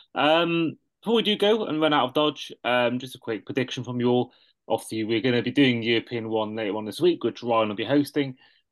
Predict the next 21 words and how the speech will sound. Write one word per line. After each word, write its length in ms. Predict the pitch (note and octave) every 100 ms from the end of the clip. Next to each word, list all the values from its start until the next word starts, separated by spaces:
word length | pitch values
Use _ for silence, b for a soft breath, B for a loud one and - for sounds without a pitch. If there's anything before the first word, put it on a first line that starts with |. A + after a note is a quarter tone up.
| _
But 100 | F3
a 40 | E3+
quick 220 | G#3+ F#3+
prediction, 400 | F#3 F#3 - F3
boys. 420 | F#3+ F#3+ - - -
Um, 480 | C3+ C3+ C#3 C3+ - _ -
first 220 | F3 D#3+
legs, 400 | E3+ D#3+ - - -
well, 300 | C3+ C#3+ C#3+ -
uh, 300 | A#2+ B2 A#2+
the 100 | - -
four 180 | D#3+ D3
teams 440 | - C#3+ C3 -
involved, 500 | - B2 C#3 C#3 B2+
the 60 | -
four 180 | E3 C#3
games 340 | D3 C#3+ A#2+
involved 420 | B2 C3 B2+ -
in 60 | B2
these 160 | A2
quarterfinals. 720 | - - C3 B2 B2 B2 -